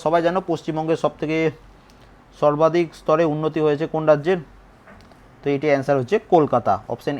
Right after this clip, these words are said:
এ হচ্ছে এটার অ্যান্সার। সবাই একদম ঠিক অ্যান্সার দিয়েছো। এই প্রশ্নটার অ্যান্সার দাও, থার্টি নাইন নম্বর। পশ্চিমবঙ্গের বদ্বীপ অঞ্চলে কোনটি আহরণ বা খনন করা হয় না বা কোনটি পাওয়া যায় না? কমেন্ট করো তাড়াতাড়ি। থার্টি নাইন নম্বর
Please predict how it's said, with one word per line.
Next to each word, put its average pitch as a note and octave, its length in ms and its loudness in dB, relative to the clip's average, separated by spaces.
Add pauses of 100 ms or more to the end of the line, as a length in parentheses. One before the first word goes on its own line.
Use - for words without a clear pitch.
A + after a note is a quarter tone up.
এ D#3+ 100 0
হচ্ছে A#2+ 200 -4
এটার D#3 180 -2
অ্যান্সার। A2 280 -6
সবাই C#3+ 260 4
একদম D#3 260 -2
ঠিক C3+ 140 -8
অ্যান্সার C#3 300 -2
দিয়েছো। C#3+ 220 -2 (460)
এই G#3 140 6
প্রশ্নটার F#3 480 4
অ্যান্সার C#3 260 0
দাও, B2 180 2
থার্টি C#3+ 240 0 (100)
নাইন C#3 220 -2
নম্বর। A2+ 240 -6 (520)
পশ্চিমবঙ্গের F#3+ 680 0 (120)
বদ্বীপ E3 340 6 (120)
অঞ্চলে F3+ 360 0 (160)
কোনটি E3 440 -4 (260)
আহরণ D#3+ 380 4 (100)
বা E3+ 80 8 (140)
খনন C#3 300 -2 (120)
করা D3+ 220 4
হয় A2 240 2
না B2 120 -4
বা E3+ 60 6 (100)
কোনটি D3+ 240 -4 (100)
পাওয়া A#2 240 2
যায় G2 200 -8
না? F#2+ 40 -14 (520)
কমেন্ট D3 300 0
করো B2+ 200 -2
তাড়াতাড়ি। A#2+ 340 0 (1700)
থার্টি - 300 -4
নাইন C#3+ 200 -2
নম্বর D#3 180 -2